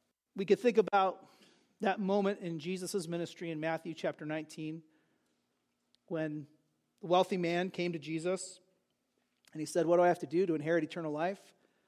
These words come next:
Remember, Jesus said, basically, you know, "Keep the Ten Commandments."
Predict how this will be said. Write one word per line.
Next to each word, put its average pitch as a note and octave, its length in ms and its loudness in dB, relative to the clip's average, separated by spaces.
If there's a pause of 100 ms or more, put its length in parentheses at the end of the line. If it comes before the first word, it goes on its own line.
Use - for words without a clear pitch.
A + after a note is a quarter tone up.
(680)
Remember, F3 220 2
Jesus E3+ 280 -4
said, D#3+ 320 0
basically, D#3 420 -2 (360)
you E4+ 100 -14
know, E3+ 80 -6
"Keep - 220 -6
the - 40 -16
Ten F3+ 140 -8
Commandments." D#3 580 -8